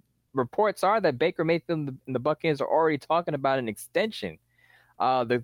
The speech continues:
the Seahawks didn't draft a quarterback 'cause they had Geno Smith. Now, again, he doesn't look like the same guy he was last year, but all, but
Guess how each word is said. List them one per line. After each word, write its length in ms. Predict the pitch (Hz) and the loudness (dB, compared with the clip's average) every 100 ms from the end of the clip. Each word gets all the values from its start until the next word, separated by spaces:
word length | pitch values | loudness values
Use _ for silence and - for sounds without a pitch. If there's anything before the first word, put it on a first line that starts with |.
| - | -4
the 80 | 120 | -6
Seahawks 500 | - 190 185 165 127 | 2 4 4 2 0
didn't 240 | 190 151 | 0 0
draft 300 | 123 175 202 | 0 0 0
a 60 | 180 | -2
quarterback 480 | 165 147 147 147 | 0 0 2 0
'cause 100 | 139 | -2
they 140 | 131 139 | -2 0
had 260 | 156 143 | 0 -2
Geno 260 | 113 143 131 | -4 -2 -2
Smith. 400 | - 156 190 147 | -4 -2 0 0
Now, 140 | 113 101 | 0 -2
again, 400 | 98 - 180 139 | -2 -2 0 0
he 80 | 117 | 0
doesn't 220 | 131 131 | -4 -2
look 80 | 127 | -8
like 100 | 107 | -6
the 100 | 104 | -6
same 260 | 139 131 | -4 0
guy 200 | 123 117 | 0 0
he 80 | 113 | 0
was 340 | 113 113 101 | 0 -2 -2
last 420 | 104 190 220 - 131 | 0 0 0 -6 -8
year, 280 | 120 110 - _ - - - _ | -4 -4 -6 _ -20 -20 -20 _
but 120 | 170 | 0
all, 280 | 180 165 156 | 4 4 2
but 240 | 139 147 | 2 -2